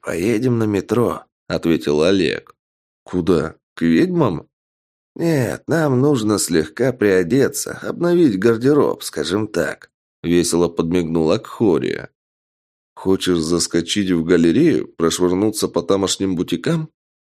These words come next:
«Херня все эти твои торговые центры,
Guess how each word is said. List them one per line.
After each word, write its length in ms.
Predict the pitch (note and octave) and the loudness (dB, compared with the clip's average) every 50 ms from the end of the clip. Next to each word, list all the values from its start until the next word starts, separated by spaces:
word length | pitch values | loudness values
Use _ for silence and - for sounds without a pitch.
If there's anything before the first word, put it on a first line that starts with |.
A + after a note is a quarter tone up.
| _ _ _ _ _ _ _ _ _ _ - | _ _ _ _ _ _ _ _ _ _ -8
«Херня 680 | - A#2+ D3 C#3+ B2+ A2 A2 B2 C3 C3+ C3+ C3 B2 | -2 0 0 0 0 0 -2 0 0 2 2 0 0
все 280 | G#2+ - - G2 G#2 G#2 | -2 -2 -2 0 0 0
эти 180 | G2 - F#2 F2 | 0 0 -2 -4
твои 400 | - D#2+ D#2+ D#2 E2 F#2+ A2+ - | -2 0 0 2 2 2 0 0
торговые 640 | - D#2 E2 D#2 - F#2+ G2+ F#2+ E2+ E2 D#2 C2+ | 0 0 0 0 0 0 0 2 2 2 0 0
центры, 580 | - - - E2+ D#2+ D2 B1 - - - - | -2 -2 0 0 0 0 -4 -8 -12 -16 -16